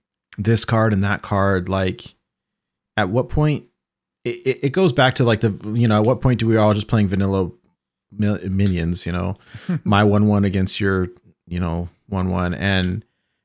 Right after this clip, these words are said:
Speaker 1: I don't want that. If there's power outliers, I know people talk about Flurgle talks, but, like, I, I don't know. As a, as a Shutterwalk enjoyer, I don't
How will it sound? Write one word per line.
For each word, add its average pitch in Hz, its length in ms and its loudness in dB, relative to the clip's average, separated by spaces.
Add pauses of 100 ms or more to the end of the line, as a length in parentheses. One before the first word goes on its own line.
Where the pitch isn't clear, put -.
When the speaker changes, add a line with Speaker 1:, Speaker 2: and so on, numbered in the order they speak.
(600)
Speaker 1:
I 131 140 2
don't 113 340 0
want 95 340 -2
that. 131 540 0
If 135 160 2
there's 151 180 2
power 175 420 0
outliers, 104 540 2
I 120 80 2
know 135 80 0
people 143 300 0
talk 110 220 2
about 98 180 0
Flurgle 90 400 -4
talks, 85 560 -4 (240)
but, 92 140 -2
like, 101 420 0 (1040)
I, 85 240 -4
I 90 120 -2
don't 80 160 -8
know. - 260 -12 (360)
As 110 240 2
a, 92 340 0
as 110 200 2
a 110 60 2
Shutterwalk 107 560 2
enjoyer, 92 520 0
I 101 160 -2
don't 104 240 -2